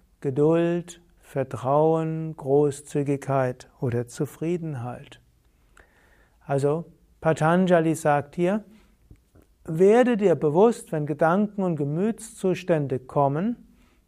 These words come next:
die nicht den Yamas und Niyamas entsprechen.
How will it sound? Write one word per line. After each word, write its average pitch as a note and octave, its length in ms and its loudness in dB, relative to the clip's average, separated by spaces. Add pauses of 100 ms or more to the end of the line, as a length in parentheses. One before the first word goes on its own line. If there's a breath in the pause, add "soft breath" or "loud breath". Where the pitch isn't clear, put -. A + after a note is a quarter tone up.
(120)
die G#3 320 0 (760 soft breath)
nicht A#3+ 520 0
den D3+ 200 2
Yamas D3 480 2
und D3+ 160 0
Niyamas C#3+ 680 0
entsprechen. C3 760 -8